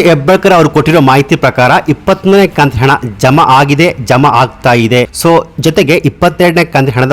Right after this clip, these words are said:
ಬಗ್ಗೆನೂ ಕೂಡ ಲಕ್ಷ್ಮೀ ಹೆಬ್ಬಾಳ್ಕರ್ ಅವರು ಒಂದು ಬಿಗ್ ಅಪ್ಡೇಟ್ಸ್ ಅನ್ನ ಕೊಟ್ಟಿದ್ದಾರೆ. ಹೌದು ಸ್ನೇಹಿತರೆ, ಇಪ್ಪತ್ತೆರಡನೇ ಕಂತಿನ ಹಣವು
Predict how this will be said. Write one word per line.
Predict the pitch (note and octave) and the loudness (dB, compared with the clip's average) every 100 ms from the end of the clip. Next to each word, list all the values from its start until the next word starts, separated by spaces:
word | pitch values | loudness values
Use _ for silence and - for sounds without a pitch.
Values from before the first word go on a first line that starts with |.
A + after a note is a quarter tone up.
| C3+ | 0
ಬಗ್ಗೆನೂ | C3+ C3 B2 | 0 -2 0
ಕೂಡ | D3+ G3 - B2+ | 0 -2 -2 -2
ಲಕ್ಷ್ಮೀ | - F3+ C#3 | 0 2 2
ಹೆಬ್ಬಾಳ್ಕರ್ | A#2+ D3+ D#3+ D#3 B2 | 2 0 2 2 2
ಅವರು | D3+ - | 2 0
ಒಂದು | B2+ B2+ - - | 0 0 -4 -4
ಬಿಗ್ | C3+ D3 - B2 | -4 -2 -4 -4
ಅಪ್ಡೇಟ್ಸ್ | C3+ A#2+ | -2 -2
ಅನ್ನ | C3 | -2
ಕೊಟ್ಟಿದ್ದಾರೆ. | B2+ B2 C3 A#2 A#2 - - C3+ | -2 -2 -2 -2 -2 -4 -4 0
ಹೌದು | D3 C#3+ | 2 0
ಸ್ನೇಹಿತರೆ, | C#3 D#3 D#3+ | 0 0 0
ಇಪ್ಪತ್ತೆರಡನೇ | - F3 F#3 E3+ F3 | 0 -2 0 -2 -2
ಕಂತಿನ | C#3 C#3 C#3 | -2 -2 0
ಹಣವು | C#3+ | 0